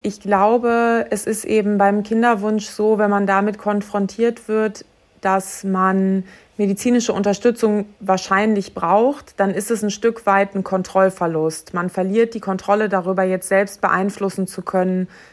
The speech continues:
wann das Baby kommt, wann die Schwangerschaft kommt.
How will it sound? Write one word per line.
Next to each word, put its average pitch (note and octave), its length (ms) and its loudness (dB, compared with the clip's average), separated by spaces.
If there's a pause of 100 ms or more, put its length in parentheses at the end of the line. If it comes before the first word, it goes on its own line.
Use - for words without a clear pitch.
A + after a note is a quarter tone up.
(100)
wann G3 220 2
das G3 160 -4
Baby G3+ 260 -2
kommt, G3+ 400 -2
wann F#3+ 160 0
die G3 80 0
Schwangerschaft F3+ 680 -4
kommt. D#3+ 400 -4